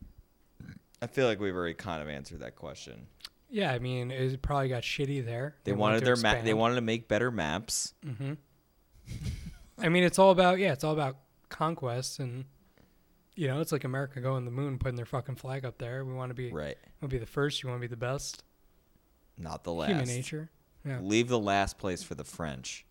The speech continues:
Speaker 2: <laughs> Yeah. Just don't even, like,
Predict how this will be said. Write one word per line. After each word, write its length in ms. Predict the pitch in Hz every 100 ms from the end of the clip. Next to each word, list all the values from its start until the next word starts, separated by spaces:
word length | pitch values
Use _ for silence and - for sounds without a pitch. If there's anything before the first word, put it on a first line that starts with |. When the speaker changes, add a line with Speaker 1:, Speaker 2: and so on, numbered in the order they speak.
| _
Speaker 2:
<laughs> 160 | - -
Yeah. 80 | - - - 170 - 220 - 269 - - - _ _ _ _ _ -
Just 260 | 170 - - -
don't 200 | 202 254
even, 200 | 302 226
like, 160 | 208